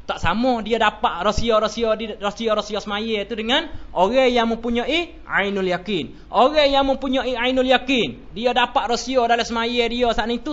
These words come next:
tak sama dengan orang yang mempunyai hakul yakin.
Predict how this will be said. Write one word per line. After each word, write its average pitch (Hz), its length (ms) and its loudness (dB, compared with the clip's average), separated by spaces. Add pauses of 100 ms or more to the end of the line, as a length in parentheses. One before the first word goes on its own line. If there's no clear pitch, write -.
tak 269 80 0
sama 247 320 0
dengan 240 320 0
orang 254 320 2
yang 254 160 2
mempunyai 254 640 -2 (400)
hakul 214 400 0
yakin. 143 480 -4